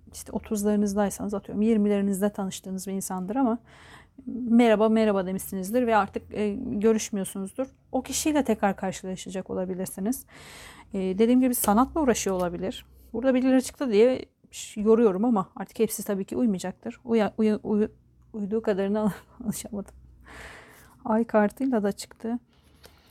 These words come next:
E, kuruntulara, korkulara kapılmayın. Yani sizin hareketine geçmenizi engelleyecek olan, dediğim gibi biz farklıyız, yok, e, şöyle, yok böyle,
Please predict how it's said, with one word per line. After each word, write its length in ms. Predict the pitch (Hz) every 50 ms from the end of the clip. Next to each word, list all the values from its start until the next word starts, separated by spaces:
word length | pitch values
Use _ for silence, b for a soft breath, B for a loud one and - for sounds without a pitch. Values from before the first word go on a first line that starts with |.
| b b _ -
E, 180 | 208 196 190
kuruntulara, 680 | 190 - - 240 254 247 233 - 269 262 269 285 294 294
korkulara 520 | - 240 233 233 - 262 262 277 285 277
kapılmayın. 520 | - 247 226 - 277 269 240 220 185 185
Yani 300 | 185 185 190 196 196 208
sizin 240 | 220 - - 220 262
hareketine 520 | 240 202 226 233 233 - 247 233 - 269 269
geçmenizi 540 | 254 247 233 - - 240 240 240 240 247
engelleyecek 680 | 262 247 226 220 226 220 226 226 240 233 240 277 269 -
olan, 280 | 247 220 202 196 202 208
dediğim 260 | 214 196 233 240 247
gibi 260 | 233 202 185 180 190
biz 200 | 233 233 - -
farklıyız, 760 | - - 226 226 226 226 - 247 247 233 208 196 202 - - - -
yok, 260 | - 220 220 220 - -
e, 140 | - 208 220
şöyle, 340 | 208 - - 226 233 220 196
yok 300 | 190 196 214 214 _ -
böyle, 340 | 208 214 208 196 190 -